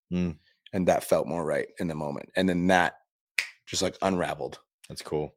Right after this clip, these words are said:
Speaker 2: everything else.
Speaker 1: I like that. So,
Speaker 2: Yeah.
Speaker 1: guys, the reason why I wanted you to express that and the reason why I wanted you to share that is because, like, ending off this video, ending off this podcast, ending off this breakdown, it's very important to be aware of the language that you are utilizing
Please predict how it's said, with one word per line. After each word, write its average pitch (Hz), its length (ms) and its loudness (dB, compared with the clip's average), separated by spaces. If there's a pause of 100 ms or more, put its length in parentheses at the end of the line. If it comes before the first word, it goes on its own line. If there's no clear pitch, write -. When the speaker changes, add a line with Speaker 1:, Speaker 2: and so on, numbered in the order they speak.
Speaker 2:
everything 76 260 -8
else. - 380 -12
Speaker 1:
I 76 100 -2
like 76 240 0
that. 76 220 0
So, 95 120 -2
Speaker 2:
Yeah. 85 40 -2
Speaker 1:
guys, 101 340 10 (600)
the 95 120 6
reason 101 200 8
why 95 60 10
I 92 40 8
wanted 90 200 4
you 82 80 0
to 82 60 0
express 80 340 -2
that 82 160 2
and 82 80 -6
the 82 60 -4
reason 80 200 -2
why 80 60 2
I 78 40 2
wanted 80 200 0
you 78 60 -6
to 73 80 -4
share 76 260 -2
that 87 180 4
is 82 100 -2
because, 80 420 0
like, 76 280 0
ending 85 280 -2
off 82 200 2
this 76 140 -8
video, 80 440 0
ending 80 220 -4
off 78 140 -2
this 76 140 -8
podcast, 78 640 0
ending 80 180 -6
off 76 100 -4
this 76 160 -8
breakdown, 78 580 0 (360)
it's 98 160 2
very 101 380 10
important 98 480 4
to 92 40 -2
be 85 140 2
aware 85 340 6
of 80 100 4
the 80 80 0
language 80 340 0
that 78 100 -2
you 80 100 0
are 78 60 2
utilizing 85 640 6